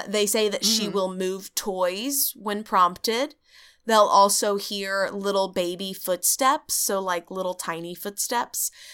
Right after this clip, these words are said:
Speaker 1: And footsteps are also heard all over the place, and there are different types of footsteps, so they definitely feel like they hear little kid
Speaker 2: Yeah.
Speaker 1: footsteps running around. Um,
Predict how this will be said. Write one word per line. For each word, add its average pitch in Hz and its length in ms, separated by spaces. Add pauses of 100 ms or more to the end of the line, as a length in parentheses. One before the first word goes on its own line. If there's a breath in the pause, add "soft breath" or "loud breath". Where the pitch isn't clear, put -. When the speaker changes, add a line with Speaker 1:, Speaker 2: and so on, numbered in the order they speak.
Speaker 1:
And 214 200
footsteps 294 580
are 240 80
also 208 380
heard 208 260 (100)
all 185 240
over 180 240
the 202 120
place, 226 500
and 190 220
there 180 180
are 175 60
different 175 400
types 170 320
of 190 100
footsteps, - 640
so - 180
they 180 160
definitely 185 480
feel 185 200
like 180 180
they 175 140
hear 170 260
little 165 280
kid 160 260
Speaker 2:
Yeah. 147 80
Speaker 1:
footsteps 180 480
running 185 300
around. 190 500 (720 loud breath)
Um, 196 420